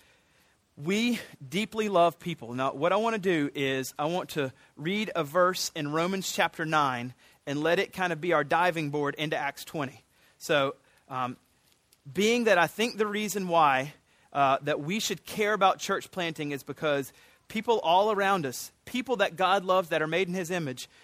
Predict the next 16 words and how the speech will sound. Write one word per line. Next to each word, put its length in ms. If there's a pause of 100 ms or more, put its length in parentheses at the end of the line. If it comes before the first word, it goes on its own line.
(120)
that 140
we 120
should 200
love, 380 (220)
need 280
to 80
meet 220
Christ. 520 (240)
I 120
want 200
to 120
read 240
a 40
verse 380
where 100
Paul 560